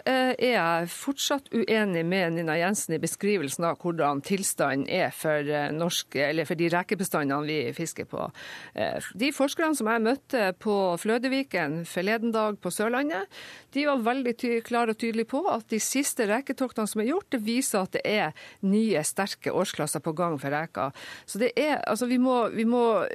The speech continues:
vi må på en måte kommunisere med folk på en sånn måte at man forstår når det virkelig er alvor, og når det ikke er fare på ferde. Og jeg mener Nina Jensen,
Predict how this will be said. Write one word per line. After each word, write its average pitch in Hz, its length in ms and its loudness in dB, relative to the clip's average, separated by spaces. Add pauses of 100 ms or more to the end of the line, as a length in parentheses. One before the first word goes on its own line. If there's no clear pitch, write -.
(320)
vi 240 180 0
må 262 140 4
på 269 100 -2
en 269 160 4
måte 220 520 2
kommunisere 240 840 2
med 202 300 0
folk 302 340 -2
på 185 120 0
en 180 60 0
sånn 214 200 0
måte 269 240 2
at 160 200 0
man 180 120 0
forstår 202 800 0 (260)
når 220 140 4
det 202 140 2
virkelig 202 500 2
er 233 80 4
alvor, 302 360 2 (120)
og 294 140 2
når 285 120 2
det 240 200 -2
ikke 180 300 0
er 175 160 2
fare 170 320 0
på 151 100 -6
ferde. 151 400 0
Og - 160 -2
jeg 269 140 2
mener 302 260 2
Nina 254 220 2
Jensen, 277 440 -2